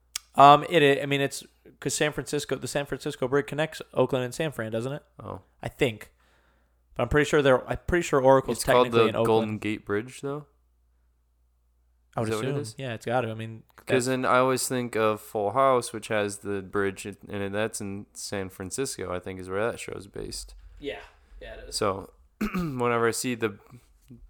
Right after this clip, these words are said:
Speaker 2: the bridge on their jersey, I think the Golden Gate Bridge, which
Speaker 1: I'm looking it
Speaker 2: I
Speaker 1: up
Speaker 2: think
Speaker 1: right now
Speaker 2: is
Speaker 1: 'cause I gotta know.
Speaker 2: San Francisco. So.
Speaker 1: Oh, oh, <clears throat> oh,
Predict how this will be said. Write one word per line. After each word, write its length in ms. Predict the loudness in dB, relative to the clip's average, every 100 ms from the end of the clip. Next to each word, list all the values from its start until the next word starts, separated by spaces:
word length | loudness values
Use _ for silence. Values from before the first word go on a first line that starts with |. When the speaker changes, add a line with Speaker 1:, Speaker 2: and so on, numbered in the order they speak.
| -4
Speaker 2:
the 160 | -2
bridge 500 | -2 -4 0 0 0 -2
on 200 | -2 -4
their 140 | -6
jersey, 580 | -4 -4 -4 -4 -6 -6
I 40 |
think 400 | -8 -10 -10 -14 _ -20
the 120 | -18 -12
Golden 440 | -10 -10 -12 -14
Gate 420 | -10 -10 -10 _
Bridge, 460 | -16 -14 -14 -16 -20
which 200 | -12 -6
Speaker 1:
I'm 80 | -2
looking 220 | -2 -2
it 60 | -2
Speaker 2:
I 40 |
Speaker 1:
up 60 | 0
Speaker 2:
think 120 | 2
Speaker 1:
right 160 | 2 2
now 340 | 0 -2 -4 -12 _ _ _ -10
Speaker 2:
is 300 | -4 -4 -2
Speaker 1:
'cause 80 | -4
I 100 | -2
gotta 160 | -4
know. 100 | -4 -4 -2
Speaker 2:
San 240 | -4 -6
Francisco. 760 | -8 -12 -8 -8 -8 -8 -10 -14 _ _ _ _ _ _ _ _ _ _ _ _ _ _ _ _ _
So. 400 | -18 -12 -12 -14 _ _ _ _ _ _ _ _
Speaker 1:
Oh, 240 | -8 -8 -10 _ -6
oh, 500 | -2 0 -2 -4 -6
<clears throat> 60 |
oh, 720 | -2 0 0 0 0 -2 -6